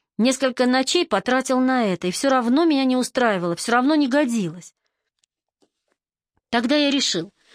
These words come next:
нет, я должен этим заняться сначала. То есть я должен получить совершенно точный манускрипт,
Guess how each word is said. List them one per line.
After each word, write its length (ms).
нет, 380
я 300
должен 420
этим 240
заняться 460
сначала. 580
То 80
есть 160
я 120
должен 320
получить 360
совершенно 720
точный 560
манускрипт, 800